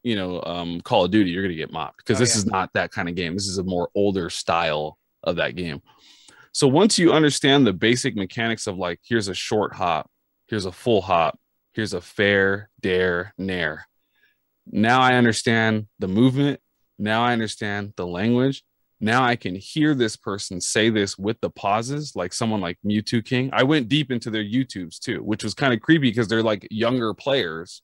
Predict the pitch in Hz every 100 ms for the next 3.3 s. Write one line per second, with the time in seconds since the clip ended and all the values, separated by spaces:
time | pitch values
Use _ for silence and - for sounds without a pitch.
0 | _ 120 117 113 104 127 117 110 - 131
1 | 123 113 113 113 101 92 113 131 110 95
2 | 92 90 - _ _ _ _ 113 123 127
3 | 120 107